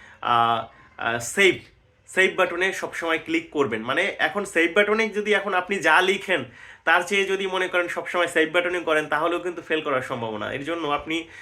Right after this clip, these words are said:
সেভ বাটনে মাঝে মাঝে ক্লিক দিয়ে রাখবেন যাতে আপনার কোনো কম্পিউটারে হ্যাং বা কোনো সমস্যা যদি হয়ে যায় সেক্ষেত্রে আপনার যাতে কোনো ঝামেলায় না পড়েন, সেভ করে সেই ফাইলটা যাতে থাকে।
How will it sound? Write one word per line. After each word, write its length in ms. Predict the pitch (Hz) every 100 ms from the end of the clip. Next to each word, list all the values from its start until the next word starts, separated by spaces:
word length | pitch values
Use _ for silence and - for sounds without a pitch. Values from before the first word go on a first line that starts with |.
| - -
সেভ 220 | 190 185
বাটনে 320 | 202 202 214
মাঝে 260 | 196 151 147
মাঝে 180 | 160 175
ক্লিক 300 | 165 165 160
দিয়ে 140 | 175
রাখবেন 300 | 160 143 170
যাতে 280 | 147 151 160
আপনার 300 | 147 160 156
কোনো 200 | - 151
কম্পিউটারে 520 | 139 131 139 135 147
হ্যাং 300 | 131 135 139
বা 180 | 131 131
কোনো 220 | 127 135
সমস্যা 460 | 135 131 143 - 160
যদি 220 | 139 135
হয়ে 280 | 123 131 151
যায় 240 | 127 110 - - - -
সেক্ষেত্রে 480 | - 175 185 175 147
আপনার 300 | 120 135 131
যাতে 180 | 131 143
কোনো 320 | 139 135 190
ঝামেলায় 420 | 131 113 127 135
না 160 | 127 131
পড়েন, 280 | 147 185 208
সেভ 260 | - 147 143
করে 220 | - 147
সেই 200 | 196 143
ফাইলটা 340 | 139 123 120 127
যাতে 220 | 123 175
থাকে। 400 | - 131 -